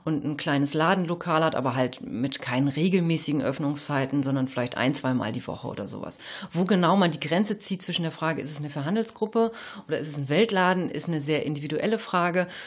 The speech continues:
Für mich selbst, äh, ziehe ich da die Grenze, wo ich sage, okay, da, wo es wirklich regelmäßige Öffnungszeiten von, sagen wir mal, mehr als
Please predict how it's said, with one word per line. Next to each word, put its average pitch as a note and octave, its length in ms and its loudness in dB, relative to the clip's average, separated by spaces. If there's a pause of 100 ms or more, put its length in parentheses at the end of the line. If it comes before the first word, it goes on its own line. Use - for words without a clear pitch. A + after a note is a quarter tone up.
(140)
Für - 120 -6
mich D3+ 160 -2
selbst, F3 420 2
äh, D#3+ 300 2 (180)
ziehe - 240 -4
ich E3 100 -8
da D3+ 160 4
die D3+ 100 -6
Grenze, D#3+ 320 0
wo D3+ 60 -4
ich C#3+ 80 -4
sage, D#3 220 4
okay, - 220 -2
da, C#3+ 180 2
wo D3 40 -4
es C#3 100 -6
wirklich D3 360 -4
regelmäßige D#3+ 540 2
Öffnungszeiten D3 720 2
von, C#3+ 160 0
sagen C3+ 200 2
wir C3+ 80 4
mal, C3+ 160 2
mehr C3 320 2
als C3 300 -2